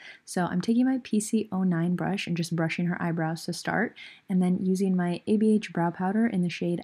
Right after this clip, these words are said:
Ash Brown. I'm gonna be filling in her eyebrows with my J H forty-three brush, and I'm just gonna follow the natural shape that she already has.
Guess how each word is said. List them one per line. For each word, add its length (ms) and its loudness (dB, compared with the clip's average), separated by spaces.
Ash 300 -4
Brown. 320 2
I'm 60 -14
gonna 140 2
be 160 4
filling 300 0
in 80 2
her 180 -2
eyebrows 380 0
with 180 -2
my 200 0
J 180 -2
H 360 0
forty-three 460 -2
brush, 400 -2
and 360 4
I'm 140 4
just 160 4
gonna 220 4
follow 260 4
the 100 8
natural 440 2
shape 360 0
that 120 -8
she 200 0
already 340 0
has. 460 0